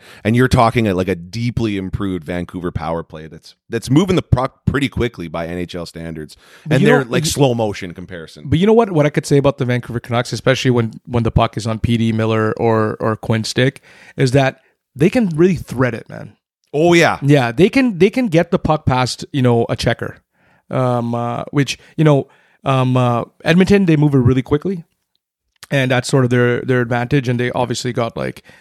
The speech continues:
Speaker 2: two of the most talented hockey players on the planet playing for them,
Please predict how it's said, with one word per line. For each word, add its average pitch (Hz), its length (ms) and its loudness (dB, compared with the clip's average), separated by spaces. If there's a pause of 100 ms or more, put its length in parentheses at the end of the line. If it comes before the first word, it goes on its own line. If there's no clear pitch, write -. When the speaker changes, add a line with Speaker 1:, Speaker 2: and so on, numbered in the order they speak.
Speaker 2:
two 135 400 2 (460)
of 127 100 -4
the 135 140 -2 (560)
most 139 260 2
talented 135 340 0
hockey 120 280 -2
players 117 280 -4
on 117 100 -6
the 107 60 -12
planet 117 440 -6
playing 117 260 -6
for 120 140 -8
them, 113 180 -4